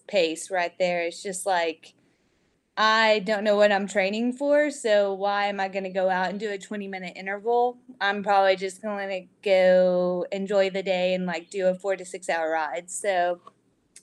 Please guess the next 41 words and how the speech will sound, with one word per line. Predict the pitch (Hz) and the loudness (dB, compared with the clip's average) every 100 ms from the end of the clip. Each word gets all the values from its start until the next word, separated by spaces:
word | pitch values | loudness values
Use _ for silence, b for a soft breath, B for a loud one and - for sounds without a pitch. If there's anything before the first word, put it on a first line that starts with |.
| _ | _
it | - 370 | 0 2
is | 370 320 | 0 -2
hard, | 269 226 226 202 190 | 2 4 4 2 0
but | 220 202 190 b b b | 2 4 0 b b b
also | - 233 226 254 233 226 220 - | -2 -2 0 0 0 0 -2 -4
I | 214 | -4
love | 214 214 | -2 -2
making | 214 214 226 220 | -4 -8 -8 -8
new | 214 | -10
content | 190 226 208 202 226 214 185 | -10 -8 -6 -6 -6 -6 -6
and | 196 | -6
motivating | 190 196 202 202 196 | -4 -4 -6 -6 -6
other | 190 185 | -6 -6
people, | 185 214 202 208 | -10 -20 -12 -8
and | 196 | -6
it's | 180 180 - - - | -8 -18 -20 -20 -12
given | 233 214 220 | -8 -6 -6
me | 208 | -6
a | 196 | -8
chance | 190 214 196 - | -8 -6 -6 -6
to | 220 202 185 _ _ _ _ - | -2 -2 -2 _ _ _ _ -6
be | 233 | 2
at | 214 - | 2 2
home | 226 214 | -2 0
and | 208 196 | -2 -2
being | 220 214 | -4 0
my | 202 | -2
community | 196 202 196 190 190 202 | -2 -6 -2 -4 -2 -2
a | |
little | 196 185 | 0 0
bit | 180 185 | 0 -2
more | 185 185 | 0 0
and | 180 175 175 | -2 -4 -2
motivate | 190 196 190 180 185 | 2 4 2 -2 -2
them. | 185 175 180 | -2 -2 -4
So | 185 - 190 180 180 - _ _ _ _ _ - | -10 -2 2 2 0 -6 _ _ _ _ _ 0
yeah, | 240 233 196 | 6 8 6
just | 214 208 - _ _ | 0 -10 -14 _ _
day | 233 226 | -2 0
by | 233 226 | 2 2
day, | 208 190 175 160 | 4 2 0 -6